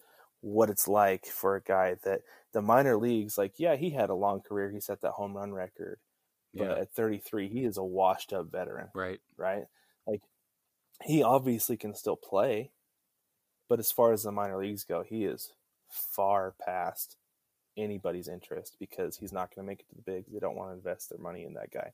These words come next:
Speaker 2: Right.
Speaker 1: So it, that right there, I feel like, put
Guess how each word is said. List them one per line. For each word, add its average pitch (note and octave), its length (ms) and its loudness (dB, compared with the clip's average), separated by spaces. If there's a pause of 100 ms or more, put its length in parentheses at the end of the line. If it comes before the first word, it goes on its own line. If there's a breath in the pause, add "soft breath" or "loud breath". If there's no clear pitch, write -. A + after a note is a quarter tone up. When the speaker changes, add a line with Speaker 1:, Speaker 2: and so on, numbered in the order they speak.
Speaker 2:
Right. F2+ 240 -8 (400)
Speaker 1:
So E2+ 240 -2
it, - 160 -8 (280)
that A2+ 400 6
right G#2 280 -2
there, G#2 160 2
I F#2+ 60 0
feel G2 160 0
like, F#2+ 160 -6
put F2+ 240 -4